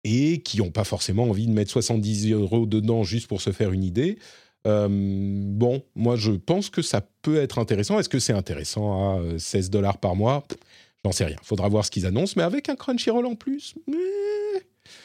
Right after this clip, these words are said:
bon, euh, ça peut motiver les gens à ne plus aller sur les sites de streaming pirates pour voir leur, euh, <laughs> Jujutsu Kaisen, euh, du moment. Peut-être, on sait pas. Donc voilà pour le Spartacus.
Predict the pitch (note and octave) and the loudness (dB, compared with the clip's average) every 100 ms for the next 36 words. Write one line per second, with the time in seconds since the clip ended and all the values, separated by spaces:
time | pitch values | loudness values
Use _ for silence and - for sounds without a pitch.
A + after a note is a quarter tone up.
0 | - - _ _ - B2 G3+ B3+ D3+ A#2 | -20 -20 _ _ -2 2 2 2 2 2
1 | A2+ G#2 C3 - _ - G#2 B2 - - | 2 2 0 0 _ -10 -6 -6 -8 -4
2 | D3 C3+ D3+ C#3+ C#3+ D3 C3 A#2 C#3+ D3 | 2 2 2 2 2 2 2 2 2 2
3 | A2+ A2+ - B2+ A2 A#2 B2 - A#2+ A2 | 2 0 0 2 4 2 0 -2 0 2
4 | G2+ G2 G2 - B2 A2+ G#2 G2+ - A#2+ | 2 2 2 0 -6 -4 0 0 0 0
5 | A2+ A#2 - A#2 G#2+ B2 A#2 F#2+ G2+ A2 | 0 0 0 2 2 0 -2 -2 2 2
6 | A2 G#2 G2+ G2 F#2 F#2+ F#2 G2 - F3 | 2 2 2 0 -2 -2 -2 -4 -4 -2
7 | B2 C3 A2+ A2 C3 A#2 A2+ A2 A#2 A#2 | 0 0 0 0 -2 0 0 2 0 2
8 | G#2+ F#2+ F#2 - - - G#2+ A2+ A2+ A#2 | 2 0 -2 -6 -20 -8 0 4 4 4
9 | C#3+ - _ G#2 F#2 G2 - - - - | 2 -2 _ -4 -2 -4 -8 -14 -12 -12
10 | - - _ _ _ _ _ - - - | -14 -20 _ _ _ _ _ -20 -20 -20
11 | - _ _ _ _ - G3+ G#3 F3 F3 | -20 _ _ _ _ 0 2 4 2 4
12 | F3 F3 E3+ F#3 E3 A2 - A2+ C#3+ F#3+ | 2 0 0 2 4 2 0 2 4 4
13 | G3+ F3+ - - E3+ D3 D#3 C3 - G#3+ | 4 2 -2 -2 -2 0 0 -2 0 0
14 | A#3+ - | 0 0